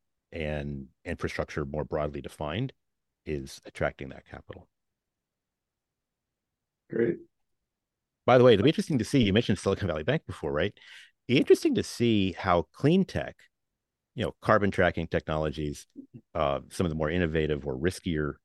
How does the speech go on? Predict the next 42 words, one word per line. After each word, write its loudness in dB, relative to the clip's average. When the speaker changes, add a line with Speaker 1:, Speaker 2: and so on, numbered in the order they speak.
Speaker 1:
uh, -2
energy -2
ec-, -8
technologies, -6
uh, 0
will 0
benefit 0
from -2
or 2
be -4
exposed -2
to -10
the -6
need -8
to -12
find -6
replacement -4
sources -8
of -10
capital -8
and -14
banking -10
services -16
when, -10
you -8
know, -8
some -6
of -2
the -6
incumbent -4
e-, -6
experts -4
like -8
S -8
V -8
B, -10
you -14
know, -16
are, -8
are -6
not -10
available. -16